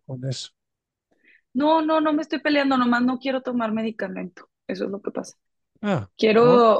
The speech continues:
Speaker 2: poder, quiero poder
Speaker 1: Ah.
Speaker 2: como,
Speaker 1: Entonces
Speaker 2: eh, sentirme como capaz de, de, de, de nomás pasarlo y transitarlo, pero ya veremos.
Speaker 1: Ok, este también es muy interesante.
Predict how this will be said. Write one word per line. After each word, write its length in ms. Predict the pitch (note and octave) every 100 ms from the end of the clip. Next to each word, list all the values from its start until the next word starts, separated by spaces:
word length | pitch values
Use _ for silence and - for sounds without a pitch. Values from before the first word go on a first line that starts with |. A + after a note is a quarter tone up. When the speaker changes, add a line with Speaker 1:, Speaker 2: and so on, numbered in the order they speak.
| -
Speaker 2:
poder, 500 | G#3 G#3 G#3+ G#3 - - -
quiero 220 | A#3 A3+
poder 520 | A#3 G#3 G#3 G#3 -
Speaker 1:
Ah. 20 |
Speaker 2:
como, 600 | - G#3 G3+ G3 - F#3 _ _ _ _ - F#3+
Speaker 1:
Entonces 380 | F#3+ F#3+ F#3+ F#3+
Speaker 2:
eh, 60 | F#3 A3 - _ _ _ _ _ _ _ _ _ _ _ _ _ _ _
sentirme 840 | G#3 F#3+ G3+ G3 G#3 G#3+ G3 -
como 320 | - G#3 G3+ G3+
capaz 400 | G3+ G#3+ G3+ G#3
de, 180 | G#3+ -
de, 120 | F#3 G3+ - G#3
de, 160 | G3+ -
de 240 | F#3+ G3+
nomás 300 | G3 G3+ G#3
pasarlo 480 | - G#3 G#3 G3+ G3+
y 60 | G3+
transitarlo, 600 | G3+ G3+ G#3+ - - G#3
pero 180 | - G#3
ya 140 | G#3
veremos. 540 | G#3 G3+ F3+ - - _ _ _ _ _ _ _ _
Speaker 1:
Ok, 220 | F#3 D3+ E3 E3+
este 320 | F3 E3+ F#3+
también 360 | D#3 D3 D3+ D#3
es 160 | D3+ G#2
muy 240 | G#2+ G#2
interesante. 720 | - C3+ C#3 - F3+ G3 -